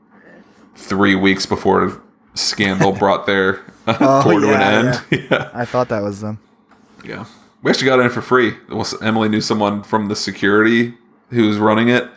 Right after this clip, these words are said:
Speaker 1: And, like, we
Speaker 2: Yeah.
Speaker 1: came out there to buy tickets from someone, and, like, we were, like, five minutes from the city, and they said, "Oh, I sold 'em to someone else."
Speaker 2: Oh, gosh.
Speaker 1: And so we're, like, standing outside, like,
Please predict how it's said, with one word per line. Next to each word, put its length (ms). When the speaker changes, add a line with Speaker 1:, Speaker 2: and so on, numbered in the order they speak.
Speaker 1:
And, 120
like, 140
we 100
Speaker 2:
Yeah. 60
Speaker 1:
came 160
out 180
there 140
to 80
buy 220
tickets 340
from 140
someone, 320
and, 140
like, 140
we 60
were, 60
like, 160
five 240
minutes 180
from 100
the 60
city, 280
and 100
they 60
said, 260
"Oh, 200
I 60
sold 260
'em 60
to 60
someone 280
else." 400
Speaker 2:
Oh, 680
gosh. 720
Speaker 1:
And 100
so 100
we're, 140
like, 140
standing 320
outside, 560
like, 280